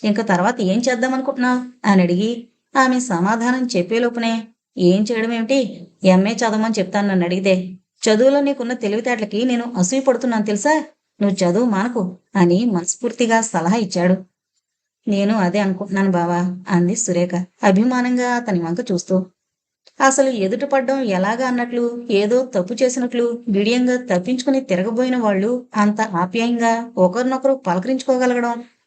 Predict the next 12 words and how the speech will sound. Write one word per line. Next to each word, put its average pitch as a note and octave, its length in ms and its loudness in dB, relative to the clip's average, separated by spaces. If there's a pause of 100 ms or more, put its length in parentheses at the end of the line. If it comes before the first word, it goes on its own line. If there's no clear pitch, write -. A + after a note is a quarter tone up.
(100)
అభిమానం B3 520 2
ఊటిపడేలా A#3+ 720 -2 (100)
అన్ని G3 260 0
మాటలు F#3+ 420 0
మాట్లాడుకోగలగడం A#3 1120 -2 (320)
వాళ్ళకే F3+ 420 4
ఆశ్చర్యంగా A3+ 540 0
ఉంది. F3 360 -2 (800)
మానవ A#3 420 2
హృదయంలోని C#4+ 680 2
దౌర్బల్యం A3+ 580 -2
కానీ, B3+ 520 -4